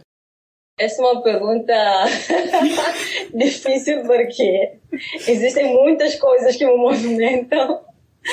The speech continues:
mas uma delas mesmo é, é a crença de que todo ser humano pode e deve viver com dignidade, né?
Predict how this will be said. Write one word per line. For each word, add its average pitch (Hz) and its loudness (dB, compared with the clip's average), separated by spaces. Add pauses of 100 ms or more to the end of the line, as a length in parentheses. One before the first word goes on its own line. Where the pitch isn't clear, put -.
(440)
mas 220 -2 (180)
uma 285 2
delas 240 2
mesmo 226 -2
é, 208 2 (220)
é 247 4
a 240 -4
crença 233 0
de 208 -4
que 185 0 (180)
todo 247 4 (180)
ser 226 -2
humano 208 -2 (420)
pode 233 2
e 190 -6
deve 202 -2
viver 190 -4
com 170 -6
dignidade, 170 -2 (120)
né? 175 -4